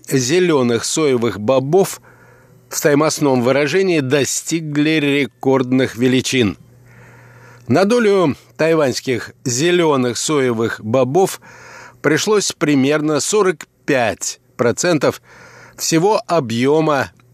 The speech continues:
японского импорта этой сельскохозяйственной культуры. И Тайвань уже одиннадцатый год подряд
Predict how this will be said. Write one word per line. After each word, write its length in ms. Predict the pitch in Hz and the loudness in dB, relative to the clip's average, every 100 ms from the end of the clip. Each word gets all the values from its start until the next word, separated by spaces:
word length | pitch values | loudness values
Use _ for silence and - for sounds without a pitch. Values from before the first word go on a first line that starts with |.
| - | -6
японского 800 | 143 180 - 127 - - 120 123 - | 0 0 2 0 0 0 0 0 0
импорта 840 | 160 185 156 165 143 - 151 131 - - - - - | 0 0 0 0 -2 0 -2 0 -4 -16 -20 -20 -8
этой 680 | 143 147 135 147 135 123 - _ _ _ | 0 0 2 2 0 0 -6 _ _ _
сельскохозяйственной 1080 | - 170 147 165 147 175 135 147 107 135 139 | -2 0 0 -2 -2 0 0 0 0 -2 -2
культуры. 680 | 175 185 170 135 120 117 101 _ _ - - - - 131 | 0 -2 0 0 2 0 -2 _ _ -20 -20 -20 -6 0
И 320 | 143 143 135 - _ | 2 2 0 -6 _
Тайвань 560 | - 156 113 127 156 107 - | 0 0 0 0 -2 -4 -8
уже 500 | 160 131 151 156 156 | -4 -2 0 0 -2
одиннадцатый 1040 | - 175 147 165 165 143 120 - 107 110 101 | -2 -2 0 0 2 2 0 -4 -6 -4 -2
год 320 | 120 135 - | 2 0 0
подряд 720 | - 95 92 117 151 143 | -4 -4 -2 0 0 -2